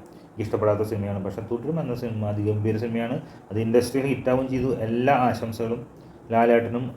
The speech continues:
തരുൺ മൂർത്തിക്കും, ഏഹ്, എന്താ പറയുക, പ്രകാശ് വർമ്മയ്ക്കും ഒക്കെ ആ സിനിമയുടെ പിന്നിൽ അണിനിര-, അണിനിരന്നിട്ടുള്ള എല്ലാവർക്കും, ക്യാമറ വർക്ക് ഷാജി കുമാറിനും അതുപോലെ ജെയ്ക്സ് ബിജോയ്ക്കും എല്ലാവർക്കും ആശംസകൾ. നിങ്ങളുടെ സ്വന്തം ദാസേട്ടൻ തൃശ്ശൂരിൽ നിന്നും.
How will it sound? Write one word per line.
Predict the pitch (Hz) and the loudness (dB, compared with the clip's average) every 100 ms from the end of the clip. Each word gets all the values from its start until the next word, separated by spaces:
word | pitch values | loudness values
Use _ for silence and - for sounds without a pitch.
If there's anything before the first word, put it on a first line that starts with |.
| - | -4
തരുൺ | 113 113 | -2 0
മൂർത്തിക്കും, | 117 113 107 117 123 127 - - - - - - | 0 -2 -4 -8 -8 -10 -16 -20 -20 -20 -16 -6
ഏഹ്, | 107 107 | -2 0
എന്താ | 107 101 | 0 0
പറയുക, | 107 104 | 0 0
പ്രകാശ് | 110 110 110 | 0 0 0
വർമ്മയ്ക്കും | 107 107 107 113 - - - - 104 | -4 -4 -6 -8 -10 -16 -20 -16 -14
ഒക്കെ | - 127 113 - - - - - - | 0 2 2 -4 -12 -12 -14 -18 -14
ആ | |
സിനിമയുടെ | 104 120 113 110 | -10 -4 -4 -4
പിന്നിൽ | 113 110 | -4 -2
അണിനിര-, | 113 110 110 110 - | -2 -2 -4 -4 -6
അണിനിരന്നിട്ടുള്ള | 113 110 110 104 107 | -4 -2 -4 -2 -2
എല്ലാവർക്കും, | 107 123 117 95 92 | 0 2 2 0 -4
ക്യാമറ | 107 104 104 | -2 -2 0
വർക്ക് | 107 104 - | -2 -2 -4
ഷാജി | 107 104 104 | -2 -2 -2
കുമാറിനും | 110 110 113 151 - - - - - - | -2 -2 -4 -8 -14 -20 -20 -20 -20 -2
അതുപോലെ | 127 135 135 | 2 4 8
ജെയ്ക്സ് | 139 147 147 | 8 8 4
ബിജോയ്ക്കും | 143 143 135 131 | 8 8 8 2
എല്ലാവർക്കും | 135 147 160 147 131 | 2 4 4 6 4
ആശംസകൾ. | 127 131 123 131 131 131 | 2 0 -4 -2 -2 -2
നിങ്ങളുടെ | 127 120 | -2 -2
സ്വന്തം | 127 123 | -2 0
ദാസേട്ടൻ | 123 120 117 117 | 0 2 0 -2
തൃശ്ശൂരിൽ | 123 107 113 107 | -4 -4 -4 -4
നിന്നും. | 107 113 | -4 -6